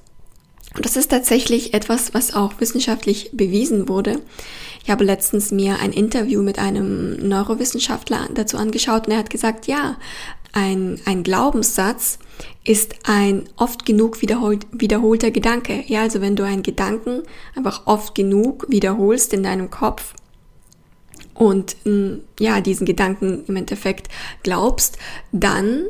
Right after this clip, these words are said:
und da eben voll reingehst, dann wird das mit der Zeit ein Glaubenssatz dadurch entstehen. Und wenn man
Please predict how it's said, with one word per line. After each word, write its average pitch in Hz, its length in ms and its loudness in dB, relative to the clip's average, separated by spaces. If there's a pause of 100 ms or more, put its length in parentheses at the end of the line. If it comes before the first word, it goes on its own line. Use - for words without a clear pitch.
und 208 120 0
da 190 60 2
eben 180 240 0
voll 190 260 2
reingehst, 185 840 2
dann 196 300 2
wird 202 340 0 (180)
das 196 540 -2
mit 202 240 2
der 180 120 0
Zeit 220 440 0 (100)
ein 190 280 -2 (140)
Glaubenssatz 208 840 0 (280)
dadurch 180 360 0
entstehen. - 500 0 (800)
Und 220 360 6 (960)
wenn 226 220 4
man 233 300 2